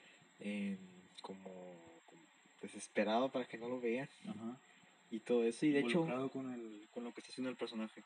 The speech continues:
Speaker 1: Ajá, vemos a Jesse ya más como un Walt, en el sentido de que es más maduro. O sea, ya di-, dice cosas más inteligentes. Ya no dice, "Yeah, Sainz."
Speaker 2: Oh, bitch.
Speaker 1: Ya no empieza a insultar tanto.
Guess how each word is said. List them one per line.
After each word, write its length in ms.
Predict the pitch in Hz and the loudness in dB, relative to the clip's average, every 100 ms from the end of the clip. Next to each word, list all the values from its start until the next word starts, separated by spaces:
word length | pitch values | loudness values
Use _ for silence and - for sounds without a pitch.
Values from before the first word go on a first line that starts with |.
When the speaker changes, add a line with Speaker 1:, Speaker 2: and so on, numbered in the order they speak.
| - | -12
Speaker 1:
Ajá, 320 | - - 131 | -8 0 2
vemos 440 | 131 135 143 - 131 | 4 4 2 2 4
a 120 | 127 | 4
Jesse 480 | 123 131 - 143 135 | 4 0 0 -2 2
ya 140 | 131 131 | 2 2
más 280 | 131 131 - | 0 -4 -4
como 220 | 127 117 | -6 -2
un 320 | 110 123 123 | -2 -2 0
Walt, 360 | 117 123 147 143 - | 8 10 8 4 -6
en 140 | - 233 | -4 -4
el 60 | |
sentido 360 | - 220 127 131 | -4 -2 2 2
de 120 | 127 | 2
que 140 | - | 0
es 80 | 123 | 0
más 200 | 131 127 | 0 -4
maduro. 460 | 131 113 117 151 139 _ - - - - - 233 | -2 0 2 0 -2 _ -20 -20 -20 -20 -8 -6
O 40 | |
sea, 400 | - 220 208 - - - - - - | 0 2 2 0 -6 -14 -14 -20 -6
ya 220 | 120 123 | 2 4
di-, 220 | 127 131 - | 4 0 -2
dice 280 | 123 - - | -2 0 0
cosas 320 | 139 139 135 | 0 0 -4
más 560 | 135 135 135 - - - | -2 -2 -2 -6 -10 -6
inteligentes. 960 | 123 113 120 107 - 117 151 127 104 - - | -4 2 2 2 0 0 0 -4 -4 -10 -8
Ya 160 | 110 | -6
no 100 | 110 | -4
dice, 380 | 113 110 113 101 - | -4 -2 0 -2 0
"Yeah, 280 | 120 135 131 | 2 2 0
Sainz." 540 | - 120 139 143 131 - - - - - - | -2 -2 0 -2 -4 -12 -20 -20 -20 -20 -12
Speaker 2:
Oh, 180 | - 113 95 - | -8 -8 -2 6
bitch. 480 | 110 120 - - - - - - - - - - - | 8 6 4 0 -2 -10 -8 -6 -8 -14 -20 -20 -6
Speaker 1:
Ya 140 | 123 123 | -2 -2
no 260 | 123 117 | -2 -2
empieza 320 | 117 110 127 135 | -2 0 0 0
a 40 | |
insultar 420 | 123 120 120 123 | -2 -4 0 0
tanto. 360 | - - - | 0 -8 -8